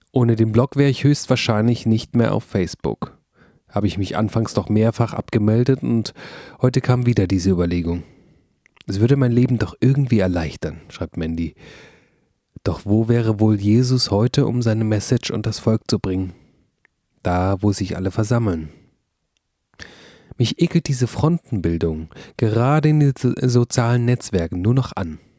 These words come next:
Sollte man sie nicht eher asoziale Netzwerke nennen? Denn die Sozialität geht unter, immer mehr.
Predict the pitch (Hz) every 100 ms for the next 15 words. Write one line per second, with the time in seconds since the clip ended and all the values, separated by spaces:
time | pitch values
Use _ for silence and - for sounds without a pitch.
0 | _ - 101 - 127 127 117 113 113 -
1 | - 107 104 - - 104 - 101 - 104
2 | 101 101 101 - 101 98 101 113 131 -
3 | - - - - _ _ - 113 120 117
4 | 127 - 123 117 - 170 - - - 135
5 | 143 - 78 - _ _ _ - 117 123
6 | 110 87